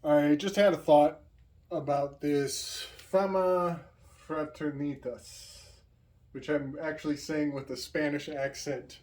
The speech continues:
<laughs> pronouncing a, a German cultural phenomenon. Let me try, let me try my German accent.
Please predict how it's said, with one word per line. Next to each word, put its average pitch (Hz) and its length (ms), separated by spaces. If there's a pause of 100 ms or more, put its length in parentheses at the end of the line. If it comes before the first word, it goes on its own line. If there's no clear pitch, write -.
(360)
<laughs> 220 440
pronouncing 160 600
a, 131 120 (440)
a 156 60
German 147 680 (420)
cultural 151 440
phenomenon. 131 760 (280)
Let 143 80
me 147 80
try, 151 200
let 131 180
me 147 80
try 147 220
my 127 220 (840)
German 127 340
accent. 117 480